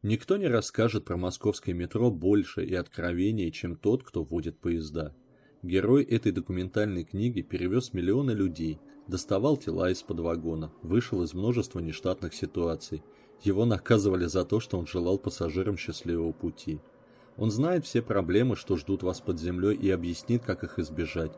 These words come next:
Он ярко и подробно опишет повседневную жизнь машиниста подземки.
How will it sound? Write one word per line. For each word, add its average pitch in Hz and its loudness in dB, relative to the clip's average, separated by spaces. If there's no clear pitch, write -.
Он 92 -2
ярко 104 2
и - -6
подробно 117 0
опишет - -4
повседневную 98 0
жизнь 104 0
машиниста 85 -4
подземки. 82 -2